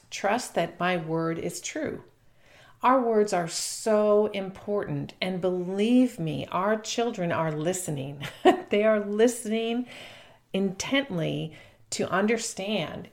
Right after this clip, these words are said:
and to figure out if they actually can trust you. Do you do what you say? Do you follow through? And it really shouldn't surprise us, the power of words, because we are sons and daughters of the King,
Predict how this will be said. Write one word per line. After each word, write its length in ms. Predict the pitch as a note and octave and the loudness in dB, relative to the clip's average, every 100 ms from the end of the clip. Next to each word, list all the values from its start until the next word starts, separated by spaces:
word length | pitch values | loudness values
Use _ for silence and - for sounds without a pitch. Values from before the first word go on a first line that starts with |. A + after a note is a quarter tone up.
| - | -6
and 280 | F#3 F#3 | -2 -2
to 160 | - G3 | -2 -4
figure 340 | F#3+ G#3 G#3 | 2 4 6
out 220 | G3+ F#3 - | 4 4 2
if 100 | G3 | 0
they 160 | G#3 | 0
actually 460 | - F#3 - - E3+ | 2 -2 -2 -2 -2
can 340 | - G#3 D4 | -2 -2 -2
trust 400 | E4+ - - - | -4 -6 -6 -8
you. 180 | - C#3+ - | -10 -10 0
Do 80 | |
you 200 | E3+ F3+ | 0 0
do 180 | F#3 F3 | 0 0
what 180 | G3+ G#3 | 2 -2
you 80 | A#3 | -6
say? 540 | - G#3 C4+ - - _ | -2 0 0 -4 -8 _
Do 100 | D#3+ | -2
you 260 | E3 E3+ G#3 | 0 0 -2
follow 400 | - E3+ D#3 E3+ | 2 2 2 0
through? 460 | - - - - - _ _ _ _ _ - - - - - | -2 -4 -2 -4 -10 _ _ _ _ _ -20 -20 -20 -20 -2
And 120 | G#3 | 0
it 160 | - A3 | 0 0
really 240 | D4+ E4 | 2 2
shouldn't 260 | - A3 A3 | 2 -2 -2
surprise 480 | G#3 - G#3 A#3+ | -6 0 0 0
us, 140 | G3 - | -4 -6
the 80 | F3+ | -6
power 440 | - F#3+ F#3+ F3 | -2 0 2 0
of 180 | D#3 D#3+ | -2 -4
words, 360 | G3+ A3+ G3+ | -6 -4 -4
because 340 | - F#3+ G#3 G3+ | -6 -6 -6 -2
we 120 | G3+ | 0
are 80 | G3+ | 0
sons 340 | G3 G3 G3 | 0 -2 -2
and 140 | F3+ E3+ | -2 0
daughters 400 | F#3+ A#3 F3 D#3+ | 0 2 0 -4
of 100 | D#3+ | -8
the 60 | |
King, 580 | - - D#4+ E4+ D#3+ - | -10 -8 -4 -2 -2 -6